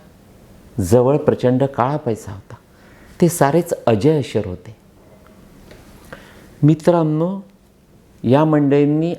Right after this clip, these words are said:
केवळ काळा पैसा परदेशात वळवला नाही, तर त्यांनी तिथलं नागरिकत्व देखील मिळवलं. थोडक्यात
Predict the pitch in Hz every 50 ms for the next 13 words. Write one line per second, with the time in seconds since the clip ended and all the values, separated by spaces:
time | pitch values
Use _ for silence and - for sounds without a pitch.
0 | - - _ _ _ _ _ _ _ - _ - - 151 151 165 170 170 - -
1 | 131 131 139 160 180 175 - 165 165 165 - 180 165 - 156 143 131 127 147 139
2 | 147 - 151 147 151 - - - _ _ _ _ _ - 113 110 123 123 127 127
3 | 127 120 117 113 113 110 110 107 117 139 151 165 - _ _ _ _ - - _
4 | _ - - - - - - - - - - - - - - - - - 123 127
5 | 131 139 151 151 156 160 165 160 160 - - - 110 104 101 104 104 104 107 110
6 | 120 123 127 131 131 131 - - 101 - - - - - 110 117 123 123 113 98
7 | 95 82 82 82 104 123 - - 110 - - - 101 92 80 90 87 - - 95
8 | 82 80 73 - - - 98 - - 113 120 - - - - - - - - -
9 | - - - - - - - - - - - - - - - - - - - -
10 | - - - - - - - - - - - - - - - - - - - -
11 | - - - - - 135 131 127 131 131 - 185 185